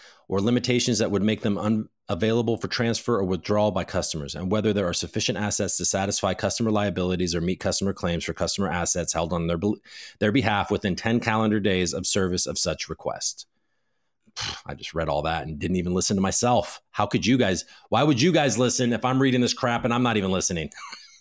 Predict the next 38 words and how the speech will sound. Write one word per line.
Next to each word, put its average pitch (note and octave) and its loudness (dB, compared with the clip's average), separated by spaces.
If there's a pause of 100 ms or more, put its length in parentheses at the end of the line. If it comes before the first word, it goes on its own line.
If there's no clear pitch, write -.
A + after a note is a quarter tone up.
So D#2+ -6
moving, B2+ 0 (220)
I'm A2 -2
not C3 2
even A#2 0
sharing B2 0
it. E2 -8
Jesus. F#2 -4 (340)
You C#3 2
didn't, D#3 2
and, D3 2
uh, - -2
once E3 2
again, C3+ 0 (720)
um, G#2 -2
you B2 4
didn't B2 4
need G#2+ 2
to F2+ -4
see G2 0
it. D2+ -6 (1120)
All E2+ -6
right. - -10 (840)
But F2+ -8
here, F2+ -4
we're G2+ -4
gonna C#3+ 0
actually A2+ -2
share F#2+ -2
this. E2+ -4
This B2+ -2
is A#2+ -2
this C#3 0
guy. F#2+ 0
This A2+ -2
guy C#3 0
keeps C3+ -2
on C3 0